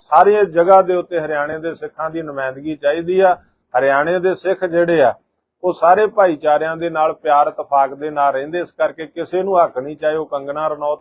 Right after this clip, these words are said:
ਚਾਹੇ ਕੋਈ ਹੋਰ ਆ, ਉਹ ਸਿੱਖ ਭਾਈਚਾਰੇ ਤੇ ਟਿੱਪਣੀ ਕਰੇ ਜਾਂ ਸਿੱਖਾਂ ਦੇ ਖਿਲਾਫ ਕੋਈ ਇਸ ਤਰ੍ਹਾਂ ਦੀਆਂ ਫਿਲਮਾਂ, ਹੋਰ ਸੌ ਫਿਲਮਾਂ ਆਪਣੀਆਂ ਬਣਾਵੇ, ਪਰ ਕੋਈ ਜਿਹੜੀਆਂ ਸਾਡੀਆਂ ਭਾਵਨਾਵਾਂ ਨੂੰ ਬਲੂੰਦਰਦੀ ਆ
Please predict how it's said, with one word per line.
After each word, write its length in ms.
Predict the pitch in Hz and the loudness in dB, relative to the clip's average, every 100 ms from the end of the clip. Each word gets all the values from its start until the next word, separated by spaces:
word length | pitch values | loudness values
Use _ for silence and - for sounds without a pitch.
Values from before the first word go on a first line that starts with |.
| - | -4
ਚਾਹੇ 140 | 151 | -6
ਕੋਈ 160 | - 156 | -6 -14
ਹੋਰ 320 | 123 135 147 | -6 -4 0
ਆ, 180 | - - _ _ _ | 0 0 _ _ _
ਉਹ 100 | 151 | -12
ਸਿੱਖ 280 | 143 165 - | -8 -10 -10
ਭਾਈਚਾਰੇ 580 | 156 151 131 110 127 143 | -4 -2 -2 -4 -4 -4
ਤੇ 140 | 147 160 | -6 -10
ਟਿੱਪਣੀ 380 | 160 165 175 165 | -10 -10 -10 -6
ਕਰੇ 260 | 160 170 | -4 -4
ਜਾਂ 140 | 165 160 | -4 -8
ਸਿੱਖਾਂ 360 | 151 - - 147 | -8 -12 -10 -10
ਦੇ 120 | 151 | -10
ਖਿਲਾਫ 460 | - 123 131 143 151 | -6 2 4 4 2
ਕੋਈ 240 | 147 151 | -12 -10
ਇਸ 100 | 139 | -10
ਤਰ੍ਹਾਂ 240 | - 143 139 | -10 -10 -8
ਦੀਆਂ 160 | 143 | -8
ਫਿਲਮਾਂ, 400 | 131 135 151 156 139 _ _ _ 143 | -8 -8 -6 -6 -8 _ _ _ -2
ਹੋਰ 220 | 165 180 | 2 2
ਸੌ 320 | - 156 175 160 | 0 2 2 4
ਫਿਲਮਾਂ 300 | 185 190 185 | 0 2 0
ਆਪਣੀਆਂ 400 | - 175 175 175 | 0 -6 -4 -4
ਬਣਾਵੇ, 420 | 160 151 156 180 | -2 0 0 -2
ਪਰ 240 | 180 170 | 2 2
ਕੋਈ 340 | 170 170 175 175 _ _ - | 0 -4 -4 -6 _ _ -10
ਜਿਹੜੀਆਂ 260 | 165 185 185 | -4 -2 -2
ਸਾਡੀਆਂ 400 | 160 156 160 175 | 0 -2 -2 -6
ਭਾਵਨਾਵਾਂ 680 | 170 175 147 117 123 165 196 | 0 4 4 2 -4 0 0
ਨੂੰ 160 | 202 | 0
ਬਲੂੰਦਰਦੀ 600 | 185 175 190 196 180 165 | -2 -2 0 0 -2 -2
ਆ 140 | 143 | -2